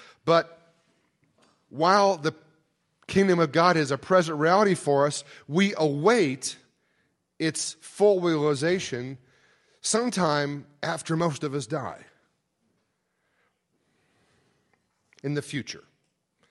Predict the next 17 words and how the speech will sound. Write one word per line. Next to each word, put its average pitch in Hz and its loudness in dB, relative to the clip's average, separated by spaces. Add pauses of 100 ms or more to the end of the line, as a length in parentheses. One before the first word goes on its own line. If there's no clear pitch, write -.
(640)
when 110 -8
Christ 110 -8
returns. - -16 (1700)
And 165 -2
so 202 2
it's 190 0
with 254 -2
this 233 -2
tension 156 -4 (600)
of 135 -2
what 190 4
it 190 0
means 175 0
to 151 -2
be 151 -2
a 143 -6
Christian 90 -10